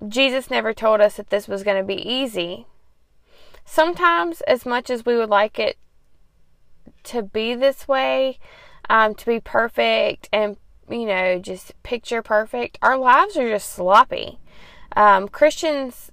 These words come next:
we can tend to wanna live that picture perfect life, but the reality is that we're all broken and flawed,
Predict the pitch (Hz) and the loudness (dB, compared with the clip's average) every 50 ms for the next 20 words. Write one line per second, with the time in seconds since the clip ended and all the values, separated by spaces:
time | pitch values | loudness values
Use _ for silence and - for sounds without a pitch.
0 | - - - 233 254 247 - 262 247 233 - - 254 254 254 240 - 233 240 214 | -20 -10 -2 -2 -2 -2 -2 -4 -6 -6 -6 -8 -6 -6 -6 -8 -4 0 2 4
1 | 208 208 196 208 196 196 202 220 220 240 262 262 262 277 277 277 262 294 277 269 | 2 2 0 -6 -6 -2 0 2 2 2 0 2 4 4 4 6 4 4 2 2
2 | - - 285 - - 277 285 285 294 277 285 - 285 - 294 285 277 269 269 277 | 0 -2 -4 -2 0 0 2 4 4 2 2 0 -2 -2 2 4 6 6 6 4
3 | 269 262 - - - - - - - - 247 247 - 254 233 247 233 233 247 262 | 2 0 -4 -12 -16 -14 -14 -12 -6 -4 -4 0 0 0 2 2 6 6 6 6
4 | 269 262 247 240 233 233 233 226 220 214 - - 208 - 190 208 240 240 202 202 | 6 4 0 0 0 0 0 -2 -4 -2 2 2 2 2 2 2 4 6 8 8
5 | 214 233 262 285 285 247 202 - 214 208 220 247 240 - 233 214 196 196 196 - | 10 10 10 8 8 6 4 4 6 6 6 6 2 -2 -4 -4 -4 -6 -8 -4
6 | - 208 214 220 233 226 214 208 202 202 196 | 2 4 6 6 8 8 8 6 6 4 2